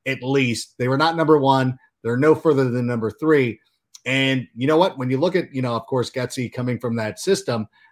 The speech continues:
they bring in guys like the Family Guy, Ryan Griffin. They brought in, uh, O'Shaughnessy. Good guys to go along with Cole Kmet. I do think that we're gonna end up seeing a lot of twelve personnel and a lot of opportunity to run the football. And for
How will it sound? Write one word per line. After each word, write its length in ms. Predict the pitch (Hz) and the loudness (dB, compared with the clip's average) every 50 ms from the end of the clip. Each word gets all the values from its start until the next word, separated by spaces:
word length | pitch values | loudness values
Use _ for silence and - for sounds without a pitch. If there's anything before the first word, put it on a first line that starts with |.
| _ - | _ -6
they 120 | 123 120 107 | -4 -4 0
bring 200 | 90 147 175 190 | 2 2 2 2
in 120 | 185 170 | 2 0
guys 360 | 151 147 135 135 135 135 131 - | 0 0 0 2 0 0 -2 -4
like 180 | 131 117 - | -6 -6 -4
the 80 | - 113 | -6 -6
Family 300 | - 135 131 127 131 123 | -4 -2 -2 -2 -2 -2
Guy, 180 | 110 123 120 120 | -2 -4 -4 -4
Ryan 380 | 113 113 117 117 120 120 110 | -4 -4 -4 -4 -4 -4 -4
Griffin. 500 | 95 - 120 117 - - 123 113 110 110 - _ _ _ _ _ - | -4 -2 -2 -2 0 0 -2 -2 -2 -6 -8 _ _ _ _ _ -10
They 80 | 113 | -10
brought 300 | 104 87 120 123 123 127 127 | -8 -4 -2 -2 0 0 0
in, 160 | 123 120 117 | -2 -2 -2
uh, 360 | 113 110 107 107 104 101 101 - | -2 -2 -4 -4 -6 -6 -8 -8
O'Shaughnessy. 760 | - 95 - - 131 127 123 127 117 - 131 120 120 113 - _ _ _ _ _ _ _ _ _ _ _ _ - 110 | -8 -8 -4 -4 -4 -2 -2 -4 -4 -2 -4 -4 -4 -4 -8 _ _ _ _ _ _ _ _ _ _ _ _ -10 0
Good 300 | 104 147 185 202 165 131 | 6 8 8 8 8 6
guys 580 | 160 147 147 147 151 156 160 143 127 - 120 | 4 4 4 4 4 4 4 2 0 -8 -10
to 80 | 101 120 | -10 -4
go 180 | 107 135 143 143 | 0 2 2 2
along 320 | 139 143 139 139 139 135 | 4 2 0 0 0 0
with 140 | 135 123 - | -2 -2 -2
Cole 240 | - 135 135 131 131 | -2 0 0 0 0
Kmet. 360 | - 131 135 127 127 123 120 - - | 0 0 2 2 0 -2 -4 -6 -4
I 140 | - 139 151 | 0 0 2
do 220 | 131 170 269 339 | 2 4 2 2
think 200 | 339 330 214 175 | 4 4 2 2
that 80 | 135 143 | 2 0
we're 120 | 131 135 | 0 0
gonna 180 | 147 147 151 - | 0 0 0 -2
end 160 | 147 151 156 | -2 0 2
up 140 | 151 135 - | 2 0 0
seeing 240 | - - 165 170 156 135 | -2 -2 0 0 0 0
a 40 | |
lot 180 | 123 123 123 123 | 0 0 0 -2
of 80 | 120 - | -2 -4
twelve 260 | - 127 131 127 - | -2 0 0 0 0
personnel 540 | - 123 113 - 123 113 123 127 120 110 104 | 0 -2 -2 -2 -2 -4 -2 0 0 0 -2
and 80 | 98 | -2
a 60 | 101 | -4
lot 180 | 104 107 120 127 | -2 -2 -2 -2
of 80 | 127 107 | -2 -2
opportunity 600 | 123 120 - - 110 - 120 120 120 117 120 117 | -2 -4 -4 -6 -6 -4 -2 -2 -2 0 -2 -2
to 80 | 101 110 | -2 -2
run 180 | 107 113 117 113 | -2 -2 -2 -4
the 80 | 104 | -4
football. 380 | - 147 156 151 - 123 117 117 | -2 -2 -2 0 0 0 0 0
And 120 | 113 104 - | -2 -4 -6
for 140 | 123 120 | -8 -8